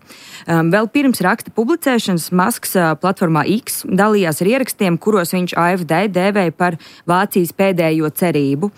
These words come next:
Un, ā, tuvojoties vēlēšanām, šķiet, ka Maska atbalsts, ā, šai A F D partijai turpina tikai pieaugt, ā, jo jau rītvakar viņš vietnē X, ā, vadīs tiešsaistes sarunu ar Alternatīvu Vācijai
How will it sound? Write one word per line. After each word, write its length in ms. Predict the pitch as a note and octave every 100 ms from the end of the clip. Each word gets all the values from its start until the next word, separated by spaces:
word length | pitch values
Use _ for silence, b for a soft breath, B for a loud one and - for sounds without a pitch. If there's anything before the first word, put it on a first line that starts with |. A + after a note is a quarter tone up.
| B B B -
Un, 320 | E3+ E3 E3
ā, 140 | D#3 D#3
tuvojoties 640 | A#3 A3 F3+ D#3 D3+ D3+
vēlēšanām, 640 | E3 A#3+ C4+ - A3+ E3+
šķiet, 400 | - - G3+ F3+
ka 220 | - E3+ E3+ - _ _ _ _ _ F3
Maska 380 | F3 G3+ - G3
atbalsts, 460 | A#3+ C#4 A3 -
ā, 40 | F#3 E3
šai 300 | D#3+ F3 D#3+
A 140 | D#3+ F3+
F 80 | F3+
D 80 | E3+
partijai 400 | D#3+ A3+ B3 G#3+
turpina 400 | E3+ G#3+ A3+ F3
tikai 220 | F3+ F3 D#3
pieaugt, 640 | - E3+ C3+ C3 - - B B
ā, 220 | - D#3+ D#3
jo 160 | F3
jau 140 | F3+ D#3+ E3+
rītvakar 540 | A#3 D4 D4+ C4 G#3+
viņš 360 | - G3 A3+ A3
vietnē 300 | G#3 F#3 F3 D3
X, 220 | B3+ - - F#3
ā, 60 | D#3
vadīs 300 | F#3 F#3+ E3+
tiešsaistes 480 | - F#3+ - D#3 -
sarunu 400 | - G3+ B3+ A#3
ar 240 | - F3+ G3+ -
Alternatīvu 560 | F3 F#3+ F3+ D#3+ E3+ D#3+
Vācijai 380 | E3+ G#3 -